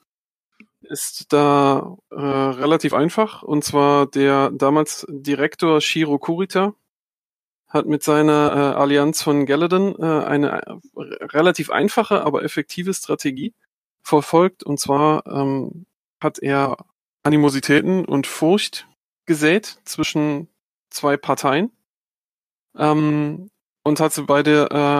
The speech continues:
äh, gegeneinander aufgespielt und hat dann gesagt, wenn ihr, der Gegner bereitet eine, eine Invasion vor, wenn du dich allerdings mit uns paktierst, dann stehst du besser da, dann, äh, dann wird dir schon nichts passieren.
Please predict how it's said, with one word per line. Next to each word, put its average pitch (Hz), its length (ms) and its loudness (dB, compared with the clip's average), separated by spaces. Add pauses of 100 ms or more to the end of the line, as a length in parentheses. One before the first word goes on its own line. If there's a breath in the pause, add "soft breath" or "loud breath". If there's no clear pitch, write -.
(140)
äh, 143 120 -6
gegeneinander 143 540 2
aufgespielt 175 680 -4
und 147 140 -2
hat 147 140 -2
dann 143 100 2
gesagt, 135 280 -2
wenn 139 120 2
ihr, 135 360 0
der 127 400 0
Gegner 139 320 -2
bereitet 131 480 -2
eine, 131 480 -4 (320)
eine - 320 -6
Invasion 143 500 0
vor, 156 500 4
wenn 135 120 0
du 135 100 0
dich 135 240 -4
allerdings 135 380 0
mit 131 100 -4
uns 143 200 -2
paktierst, - 720 -2
dann 131 240 0
stehst - 340 -4
du 131 60 -6
besser 147 260 2
da, 139 220 2
dann, 131 320 -2 (720)
äh, 131 360 0 (400)
dann 139 120 0
wird 143 160 -2
dir 135 60 -2
schon 131 160 -4
nichts 127 220 -6
passieren. 151 460 -2